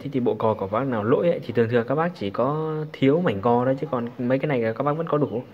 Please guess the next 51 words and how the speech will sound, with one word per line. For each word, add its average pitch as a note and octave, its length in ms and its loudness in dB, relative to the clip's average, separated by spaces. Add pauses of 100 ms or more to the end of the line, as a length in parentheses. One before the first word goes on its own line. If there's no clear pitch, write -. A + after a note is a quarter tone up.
(520)
Thì A2 100 -2
các C3 100 -2
bác C#3 120 0
sẽ C#3+ 120 0
lấy A#2 120 2
cái C3 100 -2
này. A#2+ 140 -2 (880)
Đấy, B2 280 -6
thế C#3+ 120 -4
thì, A2 300 0
ờ, G#2 140 0
giá A#2 320 0
của F#2+ 180 -6
bộ A#2 240 -6
cò G#2+ 320 2
ba B2+ 200 2
mảnh G#2+ 360 -4
và G#2 80 -4
cò A2 160 0
hai B2 200 2
mảnh A#2 220 -2
ấy, C#3 80 -4 (1000)
đấy, A#2 200 -2
mà A#2 160 0
nó A#2 200 0
full D3 120 6
đầy A#2+ 100 6
đủ F#2+ 160 -2
thế B2 60 -2
này B2 140 0
này, G2+ 220 -8
thì G#2 100 -8
nó G#2 140 -6
là A#2 160 -2
hơn A#2 180 -2
hai A#2 100 0
trăm. A#2+ 160 0 (800)
Đấy, B2 400 -4
còn G#2+ 280 -4
cái A#2 100 -6
này B2 120 -2
là G#2 100 -6
có A2 120 -4
hơn A#2+ 240 0
một G#2+ 120 -4
trăm A#2 200 -4
thôi. A#2 100 2 (720)
Thì G2+ 100 -4
bác A#2+ 180 -2
nào G#2 200 -2 (100)
cần A#2 160 2